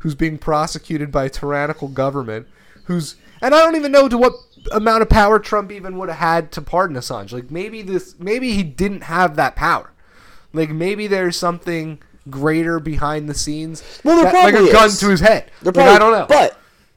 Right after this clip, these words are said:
Speaker 1: But,
Speaker 2: what
Speaker 1: like,
Speaker 2: I say to that is,
Speaker 1: fuck the
Speaker 2: it's,
Speaker 1: system.
Speaker 2: well, not only, it, it was your duty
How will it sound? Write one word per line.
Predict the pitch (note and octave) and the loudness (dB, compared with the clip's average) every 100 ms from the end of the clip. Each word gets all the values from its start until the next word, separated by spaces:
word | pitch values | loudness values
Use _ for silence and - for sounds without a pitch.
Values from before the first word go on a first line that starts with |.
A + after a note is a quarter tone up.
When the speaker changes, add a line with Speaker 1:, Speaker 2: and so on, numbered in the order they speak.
| - | -2
Speaker 1:
But, | A3 | 4
Speaker 2:
what | A3 | 6
Speaker 1:
like, | A#3+ C#4+ | 8 6
Speaker 2:
I | |
say | C4 C4 | 4 4
to | G#3+ | 4
that | A3 B3 G3 | 6 6 6
is, | E3 D#3+ - _ | 2 -2 -14 _
Speaker 1:
fuck | - D4 C#4+ | 4 4 6
the | C#4 | 2
Speaker 2:
it's, | B3 | 4
Speaker 1:
system. | D#4 - D#3+ G2+ - | 4 0 -6 -10 -4
Speaker 2:
well, | F#3+ G3 - G3 G3 | 4 4 2 -10 -10
not | F#3 G#3 G3 | 0 4 6
only, | F3+ E3+ | 4 4
it, | E3 - - G3 | 0 -4 -8 -4
it | A#3+ C#4 | 0 2
was | A#3 G#3 F3 | 2 2 4
your | A#3 | 2
duty | G3 F3+ A3 F3 C3 B2 | 2 0 2 2 2 -2